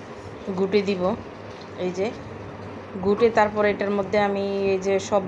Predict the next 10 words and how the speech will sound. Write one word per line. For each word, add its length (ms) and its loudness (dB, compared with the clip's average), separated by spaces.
মশলা 360 2
আর 160 6
কি 80 -4
দিয়ে 220 0
দিব। 380 -2
এই 120 2
যে 140 0
গুঁটা 400 2
হয়ে 240 2
গেছে, 380 -2